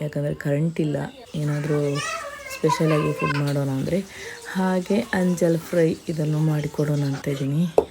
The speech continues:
So ಫೈನಲ್ ಆಗಿ ನಮ್ಮ ಟಿಫಿನ್ ಎಲ್ಲ ರೆಡಿ ಆಯ್ತು.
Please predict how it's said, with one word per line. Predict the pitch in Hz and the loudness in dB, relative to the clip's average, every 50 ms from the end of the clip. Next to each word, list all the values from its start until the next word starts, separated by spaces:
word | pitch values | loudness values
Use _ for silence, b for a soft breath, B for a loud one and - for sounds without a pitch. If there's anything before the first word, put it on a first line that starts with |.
| B B B B B B B B - - - - - - - - - _ - - - - - - - - - - - - - - - - - 220 | B B B B B B B B -20 -18 -18 -18 -18 -18 -20 -20 -20 _ -20 -20 -20 -20 -20 -20 -20 -20 -20 -18 -18 -18 -18 -20 -20 -16 -12 -8
So | - 196 185 175 | -4 -4 0 2
ಫೈನಲ್ | 175 175 180 175 170 | 2 4 4 4 4
ಆಗಿ | 170 165 165 | 4 4 4
ನಮ್ಮ | 160 156 151 156 156 | 2 2 2 0 0
ಟಿಫಿನ್ | 147 165 156 - 160 156 156 | 0 -2 -2 -2 -2 0 0
ಎಲ್ಲ | 151 151 147 | 0 0 0
ರೆಡಿ | 147 143 113 - 151 151 151 | 0 -2 -4 -2 -2 0 0
ಆಯ್ತು. | 147 143 147 - - - 208 | 0 -2 -4 -4 -4 -4 -4